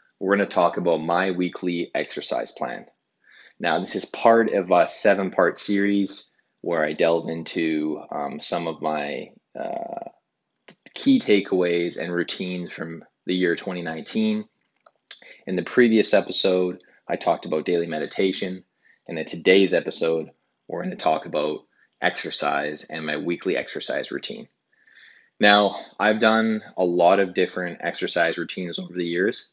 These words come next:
I've never really done my own routine. I've always picked up tips from other, um, other, uh, people that I look up to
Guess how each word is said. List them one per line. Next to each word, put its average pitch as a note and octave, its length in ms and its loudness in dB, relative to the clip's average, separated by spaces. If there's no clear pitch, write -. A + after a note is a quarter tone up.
I've F#2 200 0
never G#2 280 2
really G#2 280 4
done F2+ 240 0
my E2+ 160 -2
own F2 260 -4
routine. E2 560 -8
I've F#2 180 -6
always A2+ 480 4
picked - 320 -2
up G#2 180 -2
tips - 640 -6
from F#2 260 -2
other, E2 500 0
um, D#2 580 -6
other, E2 340 0
uh, C#2+ 380 -4
people D#2+ 500 -4
that E2+ 180 -2
I D#2 340 0
look E2 220 -2
up D#2 220 -2
to - 280 -8